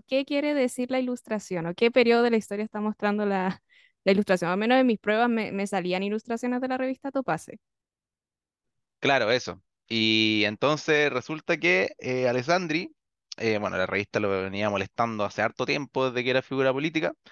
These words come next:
Speaker 2: hasta que en, eh, mil novecientos treinta y siete,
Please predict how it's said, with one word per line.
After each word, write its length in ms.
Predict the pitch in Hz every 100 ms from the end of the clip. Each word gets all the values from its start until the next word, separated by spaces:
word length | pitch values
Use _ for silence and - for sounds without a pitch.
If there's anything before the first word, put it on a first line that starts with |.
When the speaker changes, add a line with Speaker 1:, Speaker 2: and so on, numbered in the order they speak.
| - - -
Speaker 2:
hasta 340 | - 180 - 190
que 480 | 175 208 - - 175
en, 280 | 208 214 -
eh, 240 | 123 123 120
mil 180 | 143 170
novecientos 340 | 175 165 156
treinta 60 | 143
y 40 |
siete, 500 | 127 190 220 226 233